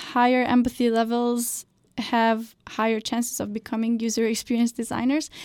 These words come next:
And it's because the whole process of creating a digital solution or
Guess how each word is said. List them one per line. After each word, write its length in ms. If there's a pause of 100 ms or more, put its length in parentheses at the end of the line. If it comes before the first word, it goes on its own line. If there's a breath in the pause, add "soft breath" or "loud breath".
(160 loud breath)
And 140
it's 160
because 400
the 160
whole 360
process 880 (260)
of 420
creating 840
a 80
digital 480
solution 580
or 160